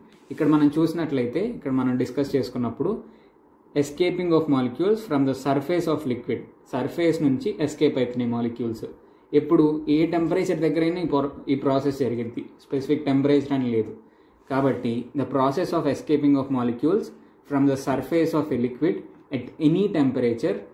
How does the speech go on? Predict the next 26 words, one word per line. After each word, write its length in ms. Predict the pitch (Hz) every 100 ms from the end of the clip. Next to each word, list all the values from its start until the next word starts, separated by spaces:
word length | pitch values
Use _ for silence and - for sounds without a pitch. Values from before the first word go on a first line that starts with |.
| - 139
is 160 | 131 -
called 260 | 135 135 185 -
evaporation. 680 | 131 123 113 117 113 135 120 - - -
ఈ 60 | 131
ప్రాసెస్ని 580 | 127 143 139 135 147 143
మనం 260 | 127 135 - -
evaporation 600 | 123 127 113 123 117 139
అంటాము. 480 | 120 110 113 110 120 110 - - - -
ఓకేనా? 320 | 139 139 143 208 - - - - - _ - - - - - _ - -
Clothes 400 | - 156 190 190 156
dry 260 | 135 139 160
faster 500 | 147 123 - 165 208 - 147
when 160 | 139
the 140 | 147 135
wind 200 | 135 139
is 160 | 143 -
blowing. 280 | 127 117 117 - _ _ 147
ఇట్లాంటి 520 | 147 160 151 143 143 135 127 131 - -
evaporation 560 | 139 160 170 170 160 147
అనేది 540 | 131 123 160 185 135 131
wind 360 | 139 165 180 -
ఎక్కువగా 520 | 143 - - 175 165 139
బ్లో 140 | 135
అవుతున్నప్పుడు 680 | 131 127 123 117 147 208 226
ఎక్కువగా 340 | 143 156 160 131
జరిగింది. 480 | 120 117 110 139